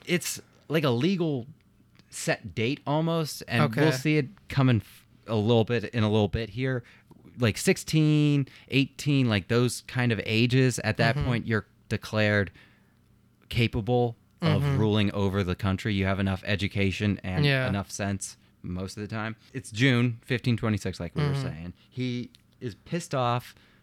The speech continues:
Speaker 1: about these arrangements made when he couldn't do anything. At this time, in June fifteen twenty-six, the lord in charge of James was Archibald, was our friend Angus here.
Speaker 2: Mm.
Speaker 1: And he had zero intentions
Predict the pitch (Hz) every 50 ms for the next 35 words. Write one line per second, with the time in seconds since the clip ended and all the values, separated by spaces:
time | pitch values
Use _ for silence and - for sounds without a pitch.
0 | _ _ _ - 95 117 117 113 - 123 113 92 101 92 101 117 120 120 107 98
1 | 104 101 98 - - 104 101 101 92 98 98 90 92 101 - - 131 127 98 98
2 | 95 110 107 95 92 90 87 - - 90 87 90 95 98 _ _ _ _ _ -
3 | 147 175 185 _ 208 202 190 - - - 160 170 175 165 127 101 95 101 110 107
4 | - _ _ - 127 165 165 117 127 135 131 120 110 - 117 104 - - 117 104
5 | 95 - 113 101 95 95 - - - 101 95 92 98 - - - - _ _ _
6 | _ _ _ 120 120 120 110 113 131 160 196 208 214 196 196 180 147 - - -
7 | 160 170 196 208 196 143 120 101 82 - - 90 87 87 87 90 98 110 120 120
8 | - - - _ _ _ _ _ _ - 175 175 - - - 175 202 240 240 -
9 | - 143 - - - - _ - _ _ _ _ _ - 98 98 113 127 139 -
10 | - - 123 120 120 - - - 98 113 117 117 104 98 87 - - 95 90 87
11 | 80 - _ _ _ _ - 147 151 160 170 170 160 143 127 127 127 123 120 120
12 | 117 113 - - 196 226 240 226 175 180 165 160 131 110 95 95 127 185 208 208
13 | 208 214 214 214 214 190 - 170 165 - 156 160 156 156 139 - 131 120 117 -